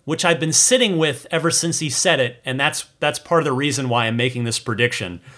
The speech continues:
I can't disagree with him here. He said,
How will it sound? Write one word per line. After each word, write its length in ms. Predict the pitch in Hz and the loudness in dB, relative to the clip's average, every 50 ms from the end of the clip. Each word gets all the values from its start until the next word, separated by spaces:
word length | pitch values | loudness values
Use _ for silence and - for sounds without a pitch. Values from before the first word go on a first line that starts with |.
| - - - - - - - - _ _ _ _ _ _ _ _ _ _ _ _ _ _ _ _ _ _ _ _ _ _ - | -20 -20 -20 -20 -20 -20 -20 -20 _ _ _ _ _ _ _ _ _ _ _ _ _ _ _ _ _ _ _ _ _ _ -2
I 60 | 185 | -2
can't 260 | 185 - 277 311 302 | 0 0 -4 -4 -2
disagree 400 | 302 294 - 262 196 208 233 254 | -2 -2 -2 -2 0 0 0 0
with 160 | 247 220 175 | 0 0 0
him 100 | 165 147 | -2 -4
here. 300 | 131 120 127 113 98 98 | -4 -6 -6 -6 -6 -6
He 140 | 98 123 175 | -6 -4 -2
said, 520 | 165 - 226 226 208 196 190 160 170 - | 0 2 4 4 4 4 2 0 -2 -10